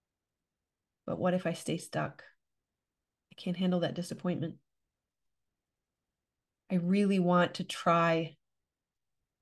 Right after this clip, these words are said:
but what if I'm disappointed again? What if, what if, what if?" Your only limitation comes from the mind.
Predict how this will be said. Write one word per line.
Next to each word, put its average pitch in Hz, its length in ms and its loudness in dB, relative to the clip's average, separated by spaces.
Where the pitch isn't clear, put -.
but 190 80 -4
what 185 180 -2
if 185 120 -4
I'm 175 140 0
disappointed 170 640 -4
again? 175 420 -4
What 147 240 -2
if, 190 380 -2
what 175 260 -2
if, 170 320 0
what 165 220 0
if?" 156 200 -4
Your 185 300 4
only 208 380 6
limitation 175 880 2
comes 175 360 0
from 156 340 -2
the 160 60 -4
mind. 160 480 0